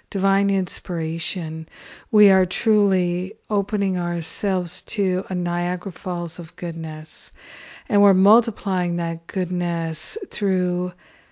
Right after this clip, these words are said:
a field of gratitude, grateful and thankful for things as they are. Whether we like them or not, we're willing to accept and see and know and feel and understand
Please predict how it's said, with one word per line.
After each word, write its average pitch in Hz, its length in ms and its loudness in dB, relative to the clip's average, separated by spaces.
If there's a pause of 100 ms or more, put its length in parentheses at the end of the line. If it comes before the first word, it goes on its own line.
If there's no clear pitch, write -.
(220)
a - 60 -8
field 208 400 4
of 170 180 -2
gratitude, 170 1000 -4 (140)
grateful 226 880 0 (100)
and 190 300 -2
thankful 170 800 -6 (260)
for 196 120 -2
things 208 380 2
as 190 140 0
they 175 300 -2
are. 160 420 -6 (600)
Whether 202 220 6
we 196 140 6
like 190 300 4
them 202 180 0
or 180 100 0
not, 185 460 0
we're 185 260 4
willing 185 420 2
to - 140 -4
accept 190 580 -4
and 175 160 -4
see 196 440 -2
and 180 200 -2
know 185 300 0
and 170 220 -4
feel 190 380 -2
and 175 120 -2
understand 175 1040 -4